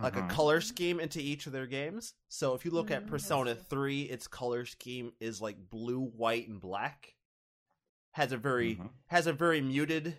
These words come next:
Speaker 1: color tone to them. Whereas if you play Persona four,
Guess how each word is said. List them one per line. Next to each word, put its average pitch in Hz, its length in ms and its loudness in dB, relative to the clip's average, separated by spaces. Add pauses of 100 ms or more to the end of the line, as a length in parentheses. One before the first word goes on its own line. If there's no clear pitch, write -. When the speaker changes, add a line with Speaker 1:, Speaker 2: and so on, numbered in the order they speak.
(120)
Speaker 1:
color 160 340 2
tone 165 340 -2
to 185 100 -8
them. 190 240 -4
Whereas 143 360 2
if 139 120 -12
you 160 80 -8
play 127 400 2
Persona 120 460 -2 (160)
four, 143 500 4